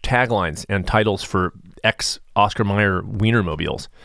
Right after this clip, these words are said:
But not dogmobile's just too easy. It's too easy. I don't like it at all.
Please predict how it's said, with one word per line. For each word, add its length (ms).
But 120
not 300
dogmobile's 540
just 240
too 180
easy. 380
It's 160
too 180
easy. 240
I 180
don't 200
like 200
it 160
at 140
all. 260